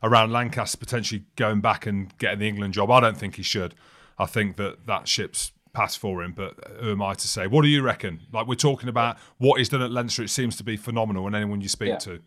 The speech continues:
Speaker 2: Look, I think unless he wants to go back into international,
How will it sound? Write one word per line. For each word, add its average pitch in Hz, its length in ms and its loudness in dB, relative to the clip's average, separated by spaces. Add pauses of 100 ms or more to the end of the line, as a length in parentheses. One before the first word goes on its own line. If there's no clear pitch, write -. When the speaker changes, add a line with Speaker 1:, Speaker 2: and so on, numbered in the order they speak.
(140)
Speaker 2:
Look, 190 140 2
I 170 280 4
think 226 220 2
unless 165 320 0
he 165 80 0
wants 156 180 4
to 120 40 -12
go 127 60 -2
back 139 200 2
into 131 120 -4
international, 120 580 -4